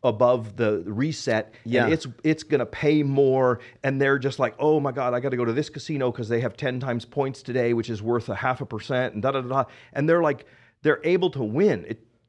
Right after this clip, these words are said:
Speaker 1: the, and then people say, "Oh, teach me how to win." It's like, you could never do it. You don't have the discipline.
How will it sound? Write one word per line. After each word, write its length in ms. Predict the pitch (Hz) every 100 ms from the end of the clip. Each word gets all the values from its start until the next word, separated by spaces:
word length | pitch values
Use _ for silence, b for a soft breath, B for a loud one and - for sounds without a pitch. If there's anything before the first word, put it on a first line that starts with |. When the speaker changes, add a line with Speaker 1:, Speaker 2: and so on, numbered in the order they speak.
| 147 -
Speaker 1:
the, 160 | 151 208
and 280 | 233 180 196
then 100 | 190
people 200 | 214 190
say, 140 | 165
"Oh, 240 | 135 165
teach 240 | 143 196 180
me 80 | 170
how 80 |
to 80 | 151
win." 200 | 147 151
It's 80 | 113
like, 160 | 117 110
you 180 | 143
could 220 | 160 190 139
never 360 | 143 143 139
do 240 | 123 123 104
it. 80 |
You 80 | 104
don't 160 | 120 123
have 100 | 107
the 80 | 104
discipline. 580 | 107 - 104 104 101